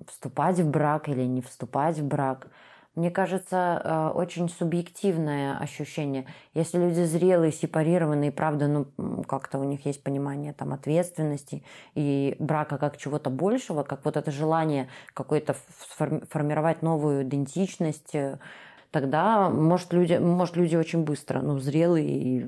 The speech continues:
вполне быстро решат, что в браке им будет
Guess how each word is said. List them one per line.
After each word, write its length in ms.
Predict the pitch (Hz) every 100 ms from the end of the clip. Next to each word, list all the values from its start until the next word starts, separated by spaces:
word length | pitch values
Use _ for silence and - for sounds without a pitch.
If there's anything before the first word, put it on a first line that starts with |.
| -
вполне 320 | - 139 139
быстро 340 | 156 147 - 139
решат, 400 | 139 143 160 160 - - -
что 380 | - - 135 127
в 100 | 123
браке 480 | 123 160 202 - 135
им 260 | 131 - 127
будет 420 | - 131 - -